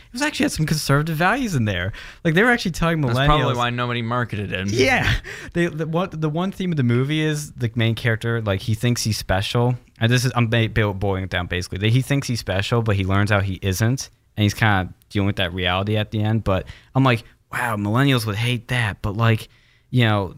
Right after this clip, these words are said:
Speaker 1: the movie industry is getting killed big time also by, like I said, Netflix and all these services where you're just at home.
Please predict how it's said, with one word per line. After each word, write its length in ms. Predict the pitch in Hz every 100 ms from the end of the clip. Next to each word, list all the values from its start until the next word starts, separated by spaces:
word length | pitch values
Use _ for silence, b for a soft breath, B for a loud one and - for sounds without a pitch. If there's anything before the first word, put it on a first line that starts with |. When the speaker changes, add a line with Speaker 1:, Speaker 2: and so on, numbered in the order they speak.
| -
Speaker 1:
the 100 | 123
movie 260 | 135 165
industry 340 | 170 143 - 123
is 60 | 110
getting 220 | 107 95
killed 300 | - 117 101
big 180 | 104 98
time 200 | 101 95
also 200 | 95 -
by, 100 | 98
like 140 | 92
I 20 |
said, 200 | - 92
Netflix 520 | 92 95 - 104 98
and 80 | 104
all 60 | 98
these 160 | 95
services 380 | - 120 117 110
where 260 | - 107 107 -
you're 120 | 127
just 220 | 143 -
at 120 | 185
home. 360 | 139 180 175